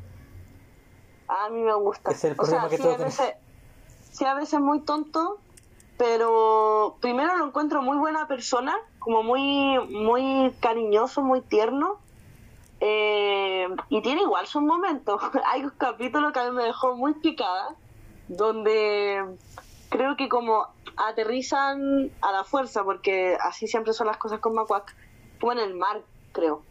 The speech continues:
Speaker 2: Ujú.
Speaker 1: Y, ah, sí, cuando van a esta como, como,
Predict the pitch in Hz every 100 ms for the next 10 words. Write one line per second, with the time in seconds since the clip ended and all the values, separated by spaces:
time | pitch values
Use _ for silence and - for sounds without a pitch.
0 | - - 139 170 233 - - 220 214 214
1 | 208 196 196 190 185 175 - 240 277 -
2 | 285 262 240 220 247 254 254 262 254 233
3 | 220 208 208 202 190 185 175 165 165 -
4 | - - - - - 190 190 190 185 180
5 | 180 180 175 170 165 170